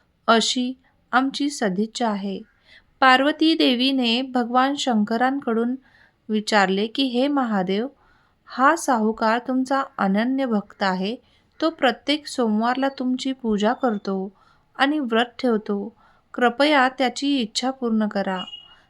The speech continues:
जर तुम्ही तुमच्या भक्तांची इच्छा पूर्तता केली नाहीत, तर कोण तुमची पूजा आणि भक्ती करेल?"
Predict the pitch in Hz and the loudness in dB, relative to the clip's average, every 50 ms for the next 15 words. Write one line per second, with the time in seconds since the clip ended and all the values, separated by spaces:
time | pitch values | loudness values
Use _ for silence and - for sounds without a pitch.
0 | _ _ - 233 247 294 320 339 330 330 311 285 294 294 302 294 - 302 277 277 | _ _ -8 0 4 4 4 4 2 0 2 2 2 2 2 0 0 0 0 0
1 | 262 294 285 285 277 262 214 190 - _ - 233 247 262 262 - 277 269 269 269 | 2 2 2 2 4 2 0 0 -2 _ -4 -2 -2 -2 -2 -4 -4 -2 -4 -4
2 | - - 202 190 190 _ - - 240 247 247 - 233 208 202 - - 214 214 262 | -4 -4 -4 -4 -4 _ -8 -6 -6 -6 -4 -2 -4 -4 -2 -2 -6 -4 -2 -4
3 | 277 277 - 240 226 214 214 214 208 202 190 190 180 185 180 214 247 - - _ | -4 -2 -4 -2 -2 0 2 2 0 0 0 -4 -4 -4 -6 -6 -6 -10 -18 _
4 | _ _ _ _ _ _ _ _ - 294 - 294 - - 240 240 262 294 311 311 | _ _ _ _ _ _ _ _ -2 -2 -2 -2 -2 0 0 2 2 0 -2 -2
5 | 302 269 269 262 - 277 269 269 - - 226 208 185 180 196 190 214 247 - - | -2 -2 -2 -2 -2 -2 -4 -4 -4 0 0 0 2 2 0 -2 -2 -4 -8 -16
6 | - _ _ _ _ _ - - 254 269 285 294 277 226 202 180 - - 247 247 | -20 _ _ _ _ _ 0 2 2 2 2 2 0 0 -2 -4 -4 -6 -6 -4
7 | 240 - 226 220 214 202 196 190 208 | -4 -2 -4 -2 -2 -4 -4 -6 -8